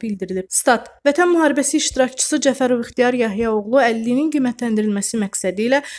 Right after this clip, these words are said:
bir mart iki min iyirmi ikinci il tarixində Dövlət Tibbi Sosial Ekspertiza və Reabilitasiya Agentliyində əyani müayinə edilib.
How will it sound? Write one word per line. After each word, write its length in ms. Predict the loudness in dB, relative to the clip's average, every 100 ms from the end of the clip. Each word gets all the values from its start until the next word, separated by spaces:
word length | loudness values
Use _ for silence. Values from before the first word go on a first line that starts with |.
| -4 2
bir 120 | 4
mart 320 | 4 2 0
iki 160 | -4 0
min 160 | 2
iyirmi 160 | 2 0
ikinci 320 | 0 0 0
il 100 | -2 0
tarixində 480 | 0 0 0 0 2
Dövlət 400 | 2 2 0 -2
Tibbi 220 | -4 -2
Sosial 400 | -2 -2 -2 -2
Ekspertiza 720 | -4 -4 -4 -2 -2 0 0
və 100 | 2 0
Reabilitasiya 560 | -2 -4 -4 -2 -2 -4
Agentliyində 540 | -4 -4 -6 -4 -2
əyani 400 | 0 -2 -2 -2
müayinə 400 | -2 -4 -6 -6
edilib. 240 | -6 -6